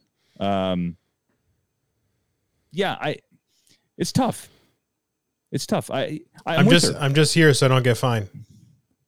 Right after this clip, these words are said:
Speaker 1: Yeah, and that's, and that's, you know what, her mental health, she's, she's bang on. Like, you guys, the, what you say about me cri-,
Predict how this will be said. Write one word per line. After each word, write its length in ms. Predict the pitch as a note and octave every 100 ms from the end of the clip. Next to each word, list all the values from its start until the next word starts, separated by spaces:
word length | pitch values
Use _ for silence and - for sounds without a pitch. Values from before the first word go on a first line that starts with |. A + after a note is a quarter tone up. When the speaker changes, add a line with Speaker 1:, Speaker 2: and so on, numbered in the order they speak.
| _ - - _ _ -
Speaker 1:
Yeah, 320 | F#3+ A3+ -
and 160 | A#2+ C3
that's, 200 | D#3+ -
and 140 | D3
that's, 280 | E3+ F#3+ - D#3
you 80 |
know 100 | D#3+
what, 160 | F3 F#3+ D3
her 140 | A#2+ D3+
mental 340 | E3+ G3+ D#3+
health, 220 | A#2+ D#3+ C#3+
she's, 260 | - F#3+ C#3+
she's 240 | - G3
bang 320 | B2+ A#3 E4+ F3
on. 300 | A#3+ A2 D#2+
Like, 240 | B2+ - _ _
you 120 | D3+
guys, 380 | F3+ G#3+ G3+ -
the, 80 | D3
what 180 | D3+ D3+
you 80 | C#3
say 280 | - E3+
about 240 | F3+ F#3+ D#3+
me 120 | G3
cri-, 220 | - D#3